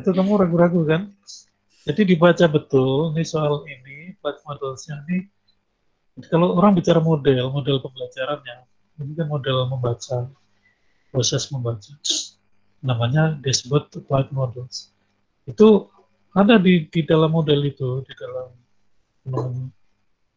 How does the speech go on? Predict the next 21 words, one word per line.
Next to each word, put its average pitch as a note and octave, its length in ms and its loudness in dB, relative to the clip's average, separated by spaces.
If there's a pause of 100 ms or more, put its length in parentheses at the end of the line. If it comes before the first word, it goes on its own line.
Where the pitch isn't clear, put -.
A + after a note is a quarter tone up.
(260)
macam B2 480 -6
konsep B2 480 -6
itu, G3+ 320 0 (640)
ada D3+ 180 2
prosedurnya, E3 640 2 (160)
model F3 960 0 (500)
terapan D3 800 -2
dalam C3+ 260 -4
membaca C3 400 -4
itu C3+ 220 -8
misalnya D3 420 -4 (320)
dimulai B2+ 320 -4
dengan C#3 480 -4 (960)
menentukan B2+ 540 -6
topik, A#2 480 -6
setelah B2 320 -6
topik - 320 -12
ketemu, D3+ 560 -4
lalu C3 140 -12 (120)
mencari C#3 380 -10 (880)
bahannya A#2+ 480 -2